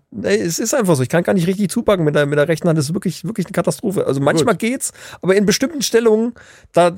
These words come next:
Speaker 1: als ob einer mit dem Küchenmesser reinsticht.
Speaker 2: Also lieber von hinten, als wenn du jetzt dich richtig aufstützen musst oder so. In der Stellung ist dann nicht so gut für den Arm.
Speaker 1: Da bleib ich lieber unten liegen.
Speaker 2: Oder bleibst liegen.
Speaker 1: Ja.
Speaker 2: Das geht noch besser.
Speaker 1: So.
Speaker 2: Ja.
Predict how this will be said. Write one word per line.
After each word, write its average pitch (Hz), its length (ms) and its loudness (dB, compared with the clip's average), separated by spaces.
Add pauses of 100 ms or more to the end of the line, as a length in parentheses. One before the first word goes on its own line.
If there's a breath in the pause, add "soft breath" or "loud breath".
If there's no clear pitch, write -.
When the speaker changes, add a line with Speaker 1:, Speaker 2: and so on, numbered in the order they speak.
(380)
Speaker 1:
als 165 160 -2
ob 196 140 -2
einer 202 160 4
mit 208 120 4
dem 190 120 2
Küchenmesser 156 480 2
reinsticht. 98 560 -4
Speaker 2:
Also 127 200 -2
lieber 160 360 0
von 151 160 0
hinten, 180 280 0
als 151 240 0
wenn 156 180 0
du 165 120 -2
jetzt 165 240 0
dich 139 140 -6
richtig 156 240 -4
aufstützen 160 680 -4
musst 170 260 -2
oder 156 140 -2
so. 156 140 -2
In 147 140 -4
der 151 120 2
Stellung 156 380 -2
ist 143 120 -8
dann 151 120 -2
nicht 151 120 -4
so 143 120 -4
gut 117 160 -4
für 117 80 -4
den 107 100 -4
Arm. 101 140 -4
Speaker 1:
Da 127 200 -2
bleib 135 300 -4
ich 135 80 0
lieber 147 220 2
unten 175 160 2
liegen. 180 340 -2 (140)
Speaker 2:
Oder 131 240 0
bleibst 131 300 0
liegen. 120 320 -4
Speaker 1:
Ja. - 220 -4 (160)
Speaker 2:
Das - 140 -14
geht 127 160 -8
noch 143 160 -8
besser. 98 300 -4
Speaker 1:
So. - 80 -6
Speaker 2:
Ja. 110 140 -6